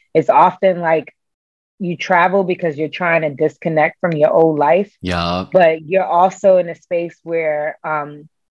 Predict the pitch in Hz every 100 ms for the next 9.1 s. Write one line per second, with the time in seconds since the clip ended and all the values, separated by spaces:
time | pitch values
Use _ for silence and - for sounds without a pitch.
0 | _ _ _ _ _ - 160 208 208 185
1 | 160 180 165 147 - - 175 185 160 147
2 | 135 156 151 147 - 170 160 151 - 160
3 | 156 143 - 147 139 135 143 - - 143
4 | 147 - 147 147 - 151 139 - 127 120
5 | _ - 101 90 160 156 147 143 - 170
6 | 170 170 170 - 190 180 170 156 160 -
7 | - 170 160 147 - 170 165 160 156 143
8 | 139 147 143 135 - 143 135 - 139 135